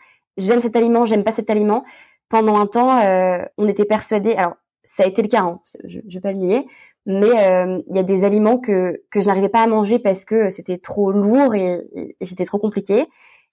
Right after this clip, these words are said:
il y a d'autres aliments que j'ai appris à ne plus aimer et d'autres que j'ai appris à, à aimer. C'est vraiment le, les goûts. Je n'avais même plus cette notion-là de goût pendant un temps. Et l'apprentissage de réapprécier la nourriture, c'est très compliqué.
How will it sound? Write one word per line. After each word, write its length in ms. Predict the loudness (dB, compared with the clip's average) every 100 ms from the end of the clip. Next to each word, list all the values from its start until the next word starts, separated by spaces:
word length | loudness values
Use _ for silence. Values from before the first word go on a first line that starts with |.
| 2
il 60 |
y 40 | 4
a 60 |
d'autres 220 | 2 2
aliments 420 | 0 2 4 4 2
que 160 | 0
j'ai 120 | 2
appris 240 | 2 0 0
à 80 | 2
ne 100 | 0
plus 300 | 0 2 4
aimer 340 | 4 0 -4 _ _ _
et 140 | -6 -2
d'autres 200 | 0 0
que 80 | 0
j'ai 100 | 0
appris 240 | 0 0
à, 180 | 0 -2
à 140 | -2 -2
aimer. 280 | 0 -2 -4
C'est 120 | -8
vraiment 180 | -8 -6
le, 140 | -4 -2
les 180 | -4
goûts. 220 | -4 -2 -2
Je 140 | -2
n'avais 160 | -2 0
même 140 | 0
plus 140 | 0 -2
cette 160 | 0
notion-là 360 | 2 2 2 2
de 120 | 0
goût 260 | -2 0 0
pendant 240 | 0 0
un 80 | -2
temps. 220 | -2 -2 -4 _ _ _ -2
Et 340 | 0 2 0 2
l'apprentissage 580 | 0 0 -2 2 0
de 80 | 2
réapprécier 380 | 0 0 0 0
la 40 |
nourriture, 260 | 2 0 -4
c'est 80 | -6
très 120 | -4
compliqué. 480 | -4 -6 -2 -2